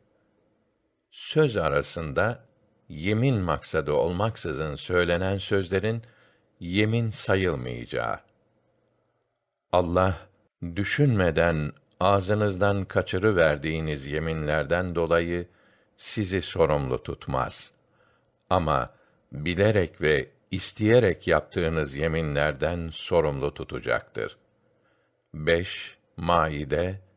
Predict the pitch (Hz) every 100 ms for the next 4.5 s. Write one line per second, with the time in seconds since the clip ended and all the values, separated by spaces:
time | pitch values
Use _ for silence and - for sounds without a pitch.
0 | _ - - 92 82 - 82 67 64 -
1 | 123 - - _ _ _ _ _ _ _
2 | _ _ _ _ _ _ - 107 107 110
3 | - - - 107 107 98 113 107 76 76
4 | 69 64 62 55 -